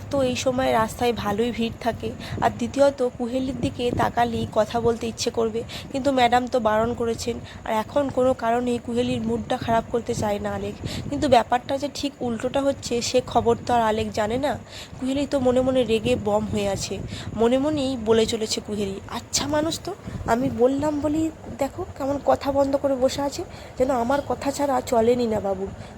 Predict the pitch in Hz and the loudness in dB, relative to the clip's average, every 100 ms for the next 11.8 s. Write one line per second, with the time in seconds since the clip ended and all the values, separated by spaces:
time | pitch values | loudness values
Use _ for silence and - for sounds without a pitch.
0 | - 220 214 226 - 214 190 - 214 190 | -6 -4 -2 -2 -2 -4 -4 0 2 2
1 | 185 - - - - 233 - - 294 294 | -4 -12 -16 -16 -6 -6 -4 -4 -2 2
2 | 302 277 294 - 285 285 247 254 269 - | 4 4 2 0 -2 0 0 -2 -2 0
3 | 247 254 277 269 - - 208 247 262 262 | 0 0 -4 -4 -10 -8 0 2 2 2
4 | 262 262 247 247 254 233 - 220 214 - | 0 0 -2 -2 -2 -6 -4 -4 -2 -4
5 | 226 214 214 - - - - 226 269 302 | -4 -2 -4 -6 -14 -10 0 0 2 0
6 | 285 269 - 294 277 233 208 - - - | -2 -2 2 2 2 -2 -2 -8 -16 -10
7 | 220 269 269 254 240 277 269 277 277 277 | -2 0 2 0 0 -2 0 2 2 4
8 | 269 247 - 269 269 359 254 - - - | 2 0 2 2 4 -2 -4 -8 -16 -14
9 | - - 240 277 311 294 302 254 254 269 | -12 -2 -2 0 0 2 0 2 2 2
10 | 277 294 294 - 269 - 302 320 277 262 | 2 2 0 -2 -4 -2 -2 0 2 0
11 | - 247 254 247 240 - 269 247 | 0 0 0 0 -2 2 2 2